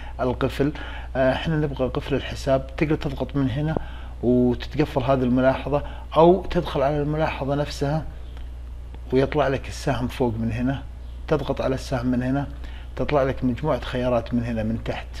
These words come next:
آه، يقول لك ال-، البحث في الملاحظة، آه، مجموعة خيارات، اضغط على قفل الملاحظة وراح تلاحظون إن راح يتم قفل الملاحظة. يقول لك ادخل كلمة، آه، كلمة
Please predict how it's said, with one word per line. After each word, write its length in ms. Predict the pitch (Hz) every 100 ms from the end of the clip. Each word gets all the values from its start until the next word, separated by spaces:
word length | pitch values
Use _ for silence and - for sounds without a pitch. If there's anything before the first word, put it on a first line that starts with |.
| - - - - - - - - - - - - - - - - - - - - -
آه، 200 | 143 131
يقول 260 | 139 160 156
لك 80 | 151
ال-، 840 | 135 123 120 117 113 113 113 120
البحث 280 | 139 151 -
في 60 | 147
الملاحظة، 680 | 135 127 123 117 127 123 120 120 123 117
آه، 320 | 117 113 113
مجموعة 380 | 160 170 180 175
خيارات، 480 | - 143 127 127 147 - -
اضغط 280 | 160 147 127
على 180 | 131
قفل 280 | 131 147 143
الملاحظة 600 | 131 131 131 123 - 139 143 - - - -
وراح 320 | 127 135 -
تلاحظون 540 | - 135 - 147 139 131
إن 60 |
راح 240 | 117 - 123
يتم 420 | - 139 135 131 - -
قفل 180 | 131
الملاحظة. 460 | 120 113 104 - 123
يقول 140 | 139
لك 120 | 143 165
ادخل 260 | - 147
كلمة، 320 | - 143 131 - 123
آه، 720 | 113 117 113 110 113 123 113 - - - -
كلمة 220 | 160 151